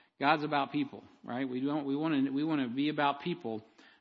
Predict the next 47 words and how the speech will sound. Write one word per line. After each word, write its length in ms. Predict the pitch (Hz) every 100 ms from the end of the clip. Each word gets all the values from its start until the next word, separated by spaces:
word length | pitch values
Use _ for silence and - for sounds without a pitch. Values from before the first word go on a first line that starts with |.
| -
but 80 |
we 100 | 135
also 340 | 156 220 - 147
gotta 180 | 143 139
be 360 | 135 135 127 127
about 320 | 135 139 117
God's 240 | 135 131
business, 580 | 123 139 143 117 - -
right? 160 | 123 131
We 120 | 139
gotta 180 | 147 135
be 120 | 120
faithful 560 | - 165 170 - 165
to 120 | 156 135
do 240 | 143 165
what 140 | 135
God 180 | 127 131
has 140 | 123 120
saved 280 | 143 135
us 160 | 131 127 - - _ -
to 100 | 123
do 280 | 135 143
and 120 | 120 120
be 160 | 160
who 100 | 160
God 200 | 139 123
has 100 | 123
saved 220 | - 123
us 100 | 123
to 100 | -
be. 140 | 127 123
So 200 | - 151
if 100 | 165
you 80 | 170
have 140 | 208
your 100 | 175
Bibles, 420 | 139 127 135 147 - - -
look 180 | 180 180
in, 200 | 185 156
uh, 180 | 139 123
Jeremiah 400 | 123 170 185 160
chapter 300 | 151 160 156
thirty-two. 500 | 143 151 139 135 147
We're 120 | 151
gonna 180 | 170 156
just 260 | 143 139 -
read, 340 | 139 143 143